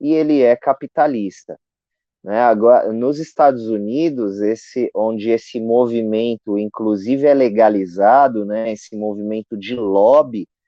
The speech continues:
a gente vê, é, grandes milionários, bilionários, investindo fortemente na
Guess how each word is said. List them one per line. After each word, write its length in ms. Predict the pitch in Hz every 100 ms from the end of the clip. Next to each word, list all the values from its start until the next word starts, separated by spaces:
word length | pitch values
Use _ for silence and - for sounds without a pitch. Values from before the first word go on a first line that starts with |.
| _ _ _
a 120 | - 143
gente 400 | 147 180 - 214
vê, 500 | 165 160 170 202 226 _ _ _ _ _ - -
é, 760 | - 135 135 127 120 110 104
grandes 560 | 98 95 123 175 185 170
milionários, 920 | 185 170 156 127 117 127 156 151 117
bilionários, 1200 | 104 95 131 175 170 143 123 113 123 151 139 101 _ _ _ _ -
investindo 880 | 123 127 139 160 - - 160 160 160 _
fortemente 1000 | - 160 202 220 - 202 143 139 165 -
na 180 | 165 143